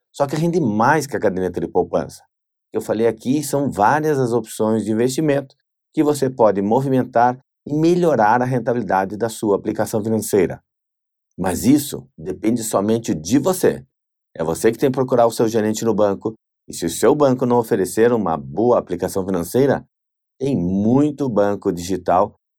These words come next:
querendo que você abra uma conta corrente e faça investimentos com eles. E falando em banco digital, esse é o assunto do próximo programa.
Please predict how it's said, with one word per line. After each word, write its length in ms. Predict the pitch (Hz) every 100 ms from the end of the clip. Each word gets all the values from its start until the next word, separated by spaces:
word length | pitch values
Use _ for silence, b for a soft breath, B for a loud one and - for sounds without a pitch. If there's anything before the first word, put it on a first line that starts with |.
| _
querendo 720 | 151 139 98 95 104 135 135 _ _
que 80 | -
você 320 | 127 131 -
abra 240 | 85 85 95
uma 180 | 95 -
conta 240 | 92 -
corrente 520 | - 143 113 117 127
e 40 | 143
faça 380 | - 107 107
investimentos 800 | 127 113 113 113 101 92 - - _ _
com 220 | 147 151
eles. 320 | 85 67 - _ _ _ _ -
E 80 |
falando 340 | 95 90 104 120
em 40 |
banco 240 | 87 104 90
digital, 640 | 76 80 - 110 98 - _ _ _ _ _
esse 320 | 87 92 -
é 40 |
o 60 | 113
assunto 360 | 87 - 104 131
do 120 | 123
próximo 440 | - 95 113 117
programa. 560 | 110 123 117 98 73 65